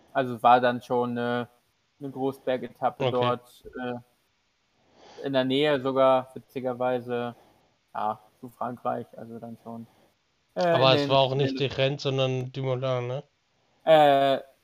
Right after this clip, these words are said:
Speaker 1: nee, nee, es war, es war Dumoulin, genau, und nicht de Gendt, und es war Simon Yates vorne, so rum. Ähm,
Speaker 2: Ja, aber, äh, D-, Dumoulin war Zweiter.
Speaker 1: Genau, ja, Dumoulin war Zweiter und hatte da,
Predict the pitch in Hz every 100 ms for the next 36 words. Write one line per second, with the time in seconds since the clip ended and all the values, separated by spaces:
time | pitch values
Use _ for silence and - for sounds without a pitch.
0 | _ _ _ _ _ _ _ _ 165 180
1 | 151 - _ _ _ _ _ 139 143 143
2 | 139 - _ _ _ _ 135 147 135 139
3 | 143 139 165 185 160 151 170 170 147 135
4 | - - - 175 185 170 - 151 156 -
5 | 131 131 131 131 - _ _ - 127 131
6 | 127 123 123 - 104 110 107 110 107 104
7 | _ _ _ - 160 165 160 160 165 156
8 | 135 143 160 156 151 135 135 _ 170 160
9 | 143 160 156 156 147 143 - 151 156 139
10 | 117 - _ _ _ _ _ - 175 131
11 | - 113 - - 127 123 120 117 117 -
12 | 120 120 117 - 123 120 117 117